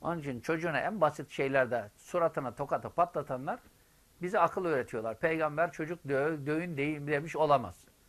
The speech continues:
Yani şey olarak öyle öğretmesinler. Yani gün gelir babalık şefkati, annelik şefkatiyle çocuk dövülür mü? Dövülür. Ama öfkeye kapılıp da çocuğu rencide edici, yaralayıcı,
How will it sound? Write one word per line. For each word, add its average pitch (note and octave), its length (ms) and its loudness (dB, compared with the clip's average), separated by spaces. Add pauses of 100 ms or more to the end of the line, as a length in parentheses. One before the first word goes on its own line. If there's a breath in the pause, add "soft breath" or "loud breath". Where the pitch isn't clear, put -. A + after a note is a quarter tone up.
(420 soft breath)
Yani C#3+ 260 2
şey C#3+ 120 2
olarak B2+ 280 2 (600 soft breath)
öyle F3+ 180 2
öğretmesinler. C3+ 840 6
Yani D3 320 0 (500)
gün F3 220 0
gelir C#3+ 280 0 (240)
babalık C#3 420 4
şefkati, - 560 -6
annelik C#3 400 -4
şefkatiyle B2 720 -6 (200)
çocuk C3 400 -6
dövülür A#2+ 360 2
mü? E3+ 200 -8
Dövülür. B2 360 0 (560 soft breath)
Ama C#3+ 380 2
öfkeye F3+ 460 0
kapılıp C#3+ 500 -2
da F#2+ 180 -2 (320)
çocuğu B2+ 380 -2
rencide B2+ 420 -4
edici, F#2+ 400 -10
yaralayıcı, B2+ 720 -2